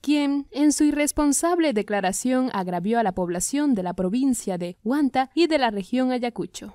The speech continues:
Por último, deja en conocimiento para la señora Milagros Leiva que la canción Flor de Retama fue compuesta por Ricardo Dolier,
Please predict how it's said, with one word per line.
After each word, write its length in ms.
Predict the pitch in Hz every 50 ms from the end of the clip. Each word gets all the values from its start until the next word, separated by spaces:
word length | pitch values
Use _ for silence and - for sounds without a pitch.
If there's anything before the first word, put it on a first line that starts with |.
| _ _
Por 220 | - 208 196 185
último, 480 | 202 214 190 214 214 202 208 214 208 -
deja 440 | - 196 247 330 339 - 302 277 277
en 100 | 311 320
conocimiento 680 | - 240 202 190 185 - 196 202 233 247 214 202 269
para 220 | 269 - 294 - 294
la 140 | 269 226 -
señora 320 | - 202 196 190 185 185
Milagros 520 | 185 185 175 175 170 165 175 175 175 -
Leiva 340 | 226 262 269 240 214 220 226
que 120 | - 202 196
la 80 | 190
canción 460 | 185 196 190 190 - 247 247 247 233
Flor 360 | - - 269 269 262 262 262 254 -
de 200 | 185 170 180 175
Retama 520 | 180 175 170 - 226 226 214 208 208 220 -
fue 200 | - 359 370 -
compuesta 500 | 320 277 247 - 277 277 - - 262 226
por 200 | 233 220 202 214
Ricardo 680 | 143 196 196 214 208 214 247 254 269 269 226 254 233
Dolier, 400 | 240 240 226 190 170 175 185